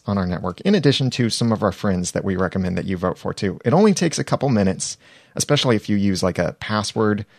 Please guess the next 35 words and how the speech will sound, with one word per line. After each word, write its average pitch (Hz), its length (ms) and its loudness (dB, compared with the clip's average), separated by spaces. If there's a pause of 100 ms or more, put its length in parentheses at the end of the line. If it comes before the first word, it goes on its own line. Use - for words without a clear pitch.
(120)
form 104 420 2
filler 104 460 4
or 87 40 -2
something 101 320 -2
like 95 180 -2
that. 98 200 -2
It 95 60 -10
can 98 120 -4
save 104 380 0
the 101 80 -2
form 107 320 0
information 101 500 -2
and 98 140 -2
then 98 80 -2
makes 98 240 -4
it - 140 -10
super - 540 -4
easy 127 340 0
and 113 100 -2
super - 260 -2
fast 104 340 0
to 98 80 0
vote. 95 260 2 (640)
Go 123 100 6
over 127 160 6
there, 107 300 6
check 127 180 0
it 110 60 4
out, 101 160 2
oncepodcast 113 680 2
dot 113 180 0
com 98 280 0
slash 98 380 -2
podcast 107 500 -4
awards. 92 420 -6